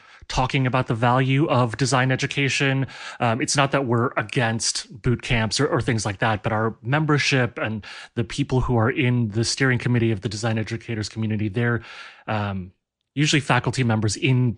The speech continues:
university programs or in design school programs. So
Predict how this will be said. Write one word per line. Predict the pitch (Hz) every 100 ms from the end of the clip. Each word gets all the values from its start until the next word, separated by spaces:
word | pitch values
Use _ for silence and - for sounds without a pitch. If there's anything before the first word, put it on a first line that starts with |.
| -
university | 127 123 113 110 104 107 107
programs | 107 104 104 101 95
or | 143
in | 135 117
design | 113 110 101
school | 101 - 98
programs. | - 98 90 90 104
So | 117